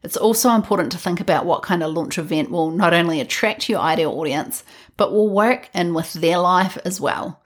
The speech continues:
So as I said, if you've got a corporate audience, make it easier to access and at a time that is outside work hours, as an example.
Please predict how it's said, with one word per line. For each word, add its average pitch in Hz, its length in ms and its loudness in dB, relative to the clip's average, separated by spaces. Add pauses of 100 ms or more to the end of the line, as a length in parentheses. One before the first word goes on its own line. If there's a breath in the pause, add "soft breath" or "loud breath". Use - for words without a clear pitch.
(220 soft breath)
So 165 400 0
as 180 160 0
I 151 80 -2
said, 269 340 2
if 277 160 2
you've 190 140 -2
got 175 100 2
a 156 60 -2
corporate - 400 0
audience, 175 420 0
make 202 240 2
it - 100 0
easier 180 300 -2
to 151 180 -4
access - 380 -2
and 180 100 0
at 165 100 -2
a 160 60 -2
time 185 460 2
that 180 80 2
is 175 120 0
outside 160 440 0
work 156 260 -2
hours, 151 300 0
as 202 200 -2
an 147 80 -2
example. 147 600 -4